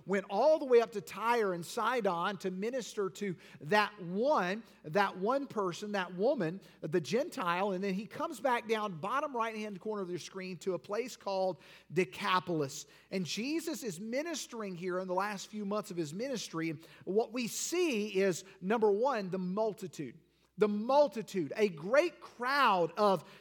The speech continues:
people. It says in verse one, "In those days, the multitude being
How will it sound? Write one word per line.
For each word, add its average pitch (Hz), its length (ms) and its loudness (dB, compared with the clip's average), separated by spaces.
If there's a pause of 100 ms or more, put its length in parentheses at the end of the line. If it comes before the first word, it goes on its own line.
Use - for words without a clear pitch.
(100)
people. 214 480 0
It 180 120 -2
says 240 260 2
in 208 100 -6
verse 202 260 0
one, 208 400 2 (240)
"In 214 260 0
those 269 360 4
days, 208 360 2
the 202 120 2
multitude 220 720 0
being 185 380 -4